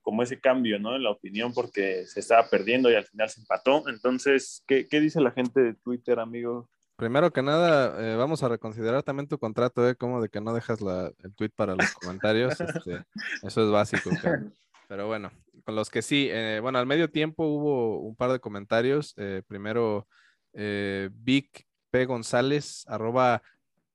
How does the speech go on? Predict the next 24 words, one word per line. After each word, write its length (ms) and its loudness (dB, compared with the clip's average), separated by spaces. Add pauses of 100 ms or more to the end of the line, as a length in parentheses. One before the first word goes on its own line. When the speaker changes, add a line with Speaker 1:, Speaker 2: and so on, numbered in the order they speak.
(200)
Speaker 2:
conqueringone, 2000 -2 (180)
no, 200 -8
no 160 -10
sé 180 -8
qué 180 -10
signifique, 640 -8 (560)
eh, 380 0
dice, 800 0 (260)
"No, 480 0
el 200 0
error 300 0
fue 280 -4
de 120 -2
la 200 -2
que 260 -10
no 180 -4
ayudó 340 0
a 60 4
Yoko 440 -2
a 60 0
marcar 400 -2
a 60 4
dos 180 -2
delanteras, 1040 -2